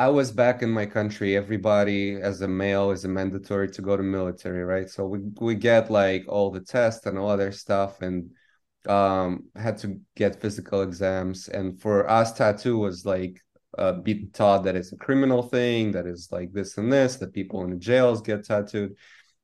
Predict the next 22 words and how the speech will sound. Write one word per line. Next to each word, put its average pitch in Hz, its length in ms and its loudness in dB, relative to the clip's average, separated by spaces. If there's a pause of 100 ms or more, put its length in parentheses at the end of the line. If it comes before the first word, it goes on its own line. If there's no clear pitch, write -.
(100)
So 120 640 4
I 113 140 2
was 107 460 0
in 117 160 -2
the 127 60 4
industry. 117 420 2
I 107 60 4
got 104 180 4
a 101 60 0
few 104 200 -6
tattoos 101 500 -4
when 95 160 -4
I 95 60 -4
first 98 380 -4
got 98 180 2
a, 92 280 0 (680)
uh, 95 300 4
got 98 240 0
all 98 160 2
the 92 80 -10
tests. - 580 0
They 98 540 -2